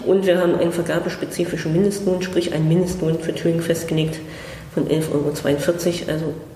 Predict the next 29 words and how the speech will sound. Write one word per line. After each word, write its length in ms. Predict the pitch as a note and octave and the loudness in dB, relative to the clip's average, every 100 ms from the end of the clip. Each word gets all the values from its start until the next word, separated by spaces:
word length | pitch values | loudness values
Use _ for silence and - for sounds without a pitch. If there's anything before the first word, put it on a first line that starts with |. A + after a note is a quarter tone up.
| - - | -18 -8
mehr 300 | D#3+ F3 F3 | 0 2 4
als 240 | - - | 2 -2
zwei 200 | - E3 | 0 0
Euro 460 | - D#3 D#3+ D#3 D#3 - - - - - - - - - | 2 0 0 0 -2 -6 -14 -16 -18 -18 -20 -20 -20 -2
über 240 | G3 F#3 | 2 4
dem 380 | E3+ E3 D#3+ D#3+ | 2 0 0 0
gesetzlichen 460 | D#3 D#3+ D#3+ D3+ | 0 -4 -4 -4
Mindestlohn 380 | D3+ D#3 D3+ D3 | -4 -4 -4 -4
vom 160 | C#3+ C#3+ | -4 -6
Bund. 280 | - - - - - - - - - - - - - - - | -6 -8 -12 -16 -20 -20 -20 -20 -20 -20 -20 -20 -20 -20 -10
Wir 100 | - | 2
haben 60 | F#3+ | 4
versucht, 280 | G#3 A3+ A#3 | 4 4 2
mit 100 | G#3+ | 2
diesem 220 | A3 G#3+ | 4 4
Gesetz 320 | F#3+ F#3+ F#3+ F#3+ | 4 4 2 0
zu 60 | |
regeln, 360 | F3 F3 F3 E3+ | 2 4 2 2
dass, 320 | E3 D#3+ - | 0 -4 -4
äh, 220 | D#3 C#3+ - | -2 -2 -2
auch 260 | - D#3 - | -4 -4 -6
Unternehmer 480 | - D#3 D#3+ A3 G#3+ | -4 -2 2 2 0
es 160 | G#3+ | -2
einfacher 460 | G3 G#3 A3+ A3+ G#3+ | -2 -4 -4 -8 -6
haben, 200 | G#3+ A3 | -4 -4
dass 100 | E3 | -6
Bürokratie 580 | - D#3 D#3 - - C#3+ | -4 -4 -4 -8 -6 -6
abgebaut 480 | - - - A3+ A#3 | -6 -8 -6 -6 -4
wird. 180 | A#3 | -6